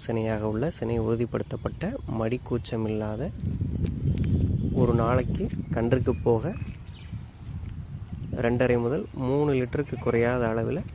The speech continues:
கறவை திறன் கொண்ட ஒரு நல்ல அணில் மயிலை நிறன்னு சொல்லுவோம், கற்காய் மயிலைன்னு சொல்லுவோம், அந்த மாதிரி நிறத்துல ஒரு நல்ல குணமான இரண்டாம் வீத்து ஏழு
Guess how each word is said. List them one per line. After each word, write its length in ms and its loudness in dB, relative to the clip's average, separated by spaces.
கறவை 280 4
திறன் 360 0
கொண்ட 260 0
ஒரு 160 2
நல்ல 360 2
அணில் 400 4
மயிலை 260 6
நிறன்னு 320 0
சொல்லுவோம், 340 -2
கற்காய் 440 2
மயிலைன்னு 400 2
சொல்லுவோம், 320 -4
அந்த 120 0
மாதிரி 300 0
நிறத்துல 320 -2
ஒரு 180 2
நல்ல 440 2
குணமான 560 2
இரண்டாம் 400 2
வீத்து 280 -2
ஏழு 160 2